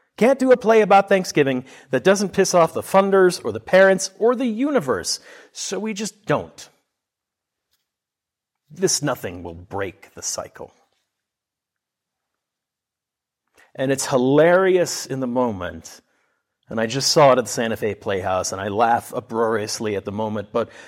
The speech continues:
it's a kind of laughter that happens because it's more polite to laugh than to scream in public.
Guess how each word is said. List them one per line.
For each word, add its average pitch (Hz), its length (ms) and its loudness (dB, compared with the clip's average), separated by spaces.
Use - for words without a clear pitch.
it's 143 180 -2
a 151 120 6
kind 147 480 -2
of 113 180 -4
laughter 117 540 0
that 107 180 -2
happens 107 840 -6
because 101 680 -8
it's 107 240 -12
more 104 160 -8
polite 92 380 -10
to 110 80 -12
laugh 90 260 -6
than 87 140 -14
to 87 100 -20
scream 117 540 -14
in 120 100 -14
public. 90 560 -16